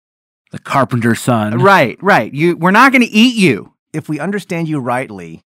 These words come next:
Speaker 3: that's crazy talk.
Speaker 2: Exactly.
Speaker 3: And,
Speaker 2: And
Speaker 3: and if it's not what we think, we're completely lost.
Speaker 2: Right. And so then Jesus has a chance to say over and over and over again, "By the way, I mean this metaphorically.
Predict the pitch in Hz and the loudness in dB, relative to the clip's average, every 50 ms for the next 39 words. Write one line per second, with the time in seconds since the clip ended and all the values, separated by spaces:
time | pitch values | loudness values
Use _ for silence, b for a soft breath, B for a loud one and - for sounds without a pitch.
0 | _ _ _ _ _ _ _ _ _ 120 127 - - - - - - 127 123 131 | _ _ _ _ _ _ _ _ _ -12 -12 -12 -14 -18 -18 -16 -14 -10 -8 -6
1 | 139 135 139 139 - - 85 73 69 - - _ 180 160 139 233 233 220 220 - | -6 -6 -8 -10 -12 -12 -16 -16 -16 -18 -4 _ -2 0 2 2 2 2 2 0
2 | 156 120 - - 190 185 202 208 196 175 185 190 185 - 180 147 - - 147 156 | -4 -4 0 2 2 2 2 2 0 -2 -4 -4 -4 -6 -8 -10 -10 -10 -8 -6
3 | 185 233 269 - 180 131 143 143 120 - 147 127 113 110 - - _ _ _ _ | -6 -6 -6 -8 -12 -12 -10 -12 -10 -8 -8 -10 -10 -10 -12 -18 _ _ _ _
4 | _ _ _ _ _ _ _ 127 143 175 - 196 143 - 139 117 98 101 110 147 | _ _ _ _ _ _ _ -12 -10 -8 -6 -6 -6 -6 -8 -10 -10 -10 -8 -8
5 | 165 98 69 - - - 165 247 269 170 127 - 196 185 175 - - 214 185 165 | -8 -8 -8 -10 -12 -2 0 0 0 0 -2 -4 -6 -6 -6 -4 -4 -4 -2 -2
6 | 185 185 175 139 - 247 311 320 240 196 180 175 170 - - - b b b - | -4 -6 -6 -6 -6 -4 -4 -4 -2 0 -2 -2 -2 -4 -12 -18 b b b -2
7 | 220 214 170 180 180 - - 226 208 208 196 - - 196 - - 247 262 233 180 | 0 0 0 -2 -8 -10 -8 -6 -6 -6 -8 -6 -8 -10 -6 -4 -4 -2 0 0
8 | 156 147 139 - _ _ _ _ _ _ _ _ _ _ _ - 214 277 311 311 | 0 0 -2 -6 _ _ _ _ _ _ _ _ _ _ _ 0 0 0 2 2
9 | 302 285 277 254 240 220 196 202 196 185 202 214 214 196 170 147 131 123 - - | 2 2 4 4 2 2 0 -2 -2 -2 -2 -4 -4 -4 -4 -4 -4 -4 -8 -12
10 | 170 - - - - 160 151 143 135 143 143 135 131 120 - - 131 123 117 113 | -16 -18 -18 -18 -16 -14 -12 -12 -12 -12 -12 -12 -14 -16 -16 -14 -14 -14 -14 -14
11 | - - 147 143 135 127 - - 123 120 120 117 113 | -14 -12 -10 -10 -10 -10 -12 -12 -12 -12 -12 -12 -14